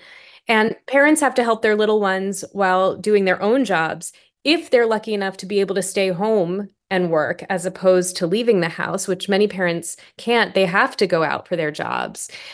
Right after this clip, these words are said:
And it was all very reminiscent of the pandemic. So a lot of people talked about having P T S D. I talked to Council Member Rita Joseph, who chairs the Education Committee,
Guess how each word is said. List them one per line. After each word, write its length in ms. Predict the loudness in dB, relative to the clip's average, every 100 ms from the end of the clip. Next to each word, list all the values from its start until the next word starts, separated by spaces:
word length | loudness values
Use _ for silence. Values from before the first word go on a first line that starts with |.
| -6
And 100 | 4
it 40 | 4
was 140 | 4
all 460 | 4 6 6 2 2
very 320 | 4 6 6
reminiscent 640 | 4 2 2 0 -2 -4
of 140 | -6 -8
the 80 |
pandemic. 760 | -8 -4 -2 0 0 0 -4 -8
So 260 | 2 2
a 60 | 4
lot 160 | 2 0
of 60 |
people 220 | -2 -2
talked 300 | -2 -2 -4
about 220 | -2 -2 -2
having 340 | -2 -2 -4
P 240 | -6 -6
T 220 | -4 -2 0
S 180 | 0
D. 420 | -4 -4 -4 -8 -14 -20 -20 -20 -10
I 100 | -4
talked 260 | 0 0 -2
to 380 | 2 4 4 2 -4
Council 340 | -2 0 0
Member 260 | 0 0 0
Rita 280 | 0 0 0
Joseph, 540 | 0 -2 0 -2 -2
who 180 | -4 -8
chairs 420 | -4 -2 -2 -2
the 260 | -4 -2 -4
Education 600 | -6 -6 -6 -6 -2 -2
Committee, 540 | -2 -2 -2 -2 -10